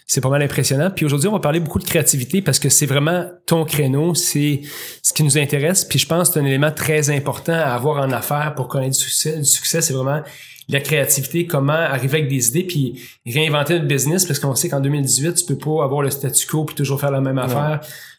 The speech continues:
Speaker 1: Surtout, surtout dans les industries qu'il y a. Moi, je suis en immobilier, euh, il y a Stéphanie est en hypothèque, mais il y a un paquet d'autres créneaux que si tu fais ce que tout le monde fait, ça fonctionne pas.
Speaker 2: Ouais, souvent, on, quand on discute de créativité, on se fait dire, euh, « Ah, ben, vous, les créatifs », parce que, tu sais, on, faut le dire, je travaille en agence,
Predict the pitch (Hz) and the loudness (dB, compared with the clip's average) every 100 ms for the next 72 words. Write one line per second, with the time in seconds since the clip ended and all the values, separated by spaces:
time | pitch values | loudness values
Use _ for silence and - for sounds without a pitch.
0 | - - 139 - 151 147 247 143 151 139 | -4 -4 -2 -2 -2 0 0 2 2 2
1 | 151 165 - 135 156 143 156 143 139 120 | 0 -2 -2 -2 0 0 2 2 0 0
2 | 139 165 165 127 120 - 143 123 117 - | 0 0 0 0 -2 -4 -4 -4 0 0
3 | 131 139 139 131 120 120 156 160 135 127 | 2 0 2 0 -2 -2 -2 -2 -2 -2
4 | 120 139 143 147 139 143 135 156 151 113 | 0 0 0 -2 -2 -2 0 -2 -2 0
5 | - - - 139 - - _ _ - 135 | 0 0 -2 -4 -6 -12 _ _ -6 -4
6 | - 170 151 131 151 156 156 - - _ | -2 0 0 0 0 0 -2 -8 -20 _
7 | - 151 143 135 135 107 - - - - | 0 2 2 0 -2 -4 -6 -12 -14 -18
8 | - - - 151 165 - 135 160 180 139 | -18 -18 -2 0 2 0 0 0 0 0
9 | 120 117 117 110 143 143 127 120 117 117 | -2 -2 -2 0 0 2 0 0 0 -2
10 | 117 - - 170 139 120 131 120 120 120 | 0 0 2 0 0 0 0 2 0 -2
11 | 110 151 160 160 127 117 123 117 110 127 | -4 -2 0 0 -2 -2 -2 -2 -2 0
12 | 135 139 117 117 120 123 120 117 139 160 | 0 0 0 0 0 0 0 0 0 2
13 | 147 135 135 120 143 139 120 - - 123 | 2 2 0 0 -2 -2 -2 -4 -4 -2
14 | 117 117 131 123 139 139 131 131 127 117 | -4 -4 -2 0 -2 0 0 2 2 2
15 | 120 120 135 139 | 0 0 -2 -4